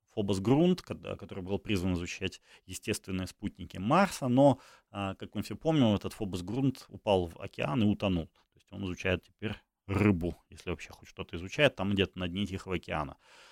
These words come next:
А с тех пор китайцы отказались от сотрудничества с Россией в этой области, и Китай создал, а, собственную тяжелую ракету, на которой, собственно, и отправил вот этот, а, Тяньвэнь один. А, собственно,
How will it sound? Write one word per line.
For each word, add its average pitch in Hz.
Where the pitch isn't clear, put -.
А 107
с -
тех 160
пор 120
китайцы 110
отказались 87
от -
сотрудничества 123
с -
Россией 120
в 113
этой 120
области, 123
и -
Китай 120
создал, 107
а, 104
собственную 95
тяжелую 95
ракету, 104
на 110
которой, 117
собственно, -
и -
отправил 101
вот -
этот, 98
а, 95
Тяньвэнь 104
один. 101
А, 95
собственно, 110